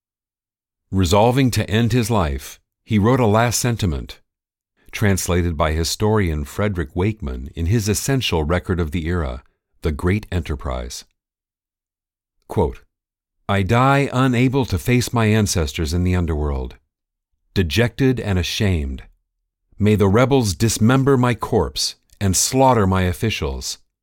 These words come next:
but let them not despoil the imperial tombs, nor harm a single one of our people. End quote. He was alone, so we don't know exactly what happened next.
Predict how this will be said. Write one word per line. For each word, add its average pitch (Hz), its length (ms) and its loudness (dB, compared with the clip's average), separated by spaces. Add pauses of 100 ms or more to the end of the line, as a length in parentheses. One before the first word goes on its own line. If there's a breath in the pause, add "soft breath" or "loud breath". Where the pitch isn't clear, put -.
(640)
but 95 220 -4
let 92 200 -2
them 107 220 2
not 120 260 0
despoil 107 640 0
the 78 220 -2
imperial 95 560 0
tombs, 73 680 -4 (560)
nor 95 240 2
harm 120 340 2
a 95 60 2
single 123 460 0
one 98 200 2
of 76 120 -4
our 82 120 -2
people. 71 540 -6 (880)
End 69 160 -8
quote. 69 320 -8 (2500)
He 120 180 -2
was 131 200 2
alone, 98 560 0 (520)
so 104 220 -2
we 113 180 2
don't 117 280 0
know 110 240 0
exactly 80 580 -2
what 80 180 -4
happened 85 440 -2
next. 85 560 -6